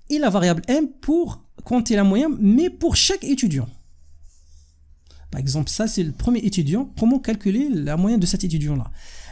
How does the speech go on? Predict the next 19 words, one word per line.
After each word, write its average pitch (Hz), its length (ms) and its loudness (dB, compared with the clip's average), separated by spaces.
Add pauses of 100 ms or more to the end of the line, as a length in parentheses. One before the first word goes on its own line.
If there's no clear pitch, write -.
Alors 226 240 -2
tout 254 80 -2
simplement, 254 720 2
on 196 140 2
va 170 240 -4
utiliser 262 760 0 (160)
les 175 200 4
deux 156 120 4
boucles, 349 420 0
comme 156 160 -2
j'ai 143 100 -2
déjà 143 260 0
dit, 277 280 0 (420)
et 277 120 0
on 269 120 2
va 220 140 2
commencer 269 520 0
au 220 140 2
début 180 440 0